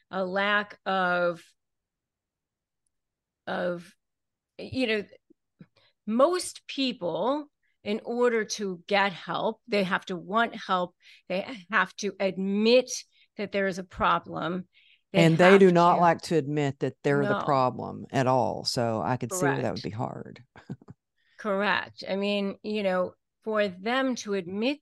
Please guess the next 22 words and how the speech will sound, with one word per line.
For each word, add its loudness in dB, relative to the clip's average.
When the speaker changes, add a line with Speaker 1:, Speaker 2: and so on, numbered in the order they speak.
Speaker 1:
that, -4
it's, -10
it's -8
a -8
survival -2
technique -10
for -10
them. -14
I -12
mean, -2
it's -6
a -10
survival -4
technique. -14
And -4
so, 2
y-, -16
you -6
know, 0
it's -6
almost -2
like 0